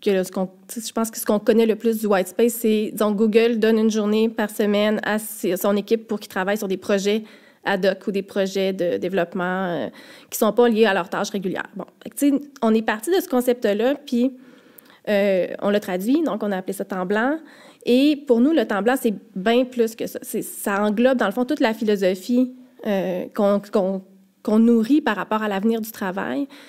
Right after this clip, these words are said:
qui est, euh, de, de, d'aménager différemment notre espace mental, notre temps, surtout notre agenda, euh,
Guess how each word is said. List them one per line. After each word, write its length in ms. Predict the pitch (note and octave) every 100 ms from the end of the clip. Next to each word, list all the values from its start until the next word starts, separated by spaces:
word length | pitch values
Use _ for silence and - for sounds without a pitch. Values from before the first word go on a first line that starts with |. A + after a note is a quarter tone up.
| - _ -
qui 180 | - B3+
est, 360 | B3+ C#4+ -
euh, 500 | G#3 G3 G3+ F#3+ F3+ -
de, 680 | G3 G3+ F#3+ F#3+ F3 - - - _ _ - -
de, 160 | G#3 G3+ G#3 G3+ - -
d'aménager 540 | G3+ G#3+ A3 A#3 G#3+ B3+
différemment 420 | B3 D4+ C#4+ C#4
notre 240 | D#4 A3 G#3+
espace 640 | G#3+ A#3+ A#3 B3+ B3+ -
mental, 680 | A#3 G#3 G3 A#3 A#3+ B3 A#3
notre 220 | G#3 G3 - -
temps, 220 | A#3+ C#4 -
surtout 440 | - A3 G#3+ - C4+
notre 260 | G#3+ A3
agenda, 460 | G#3 G#3+ G3 F#3+ B3 - - - - -
euh, 180 | G3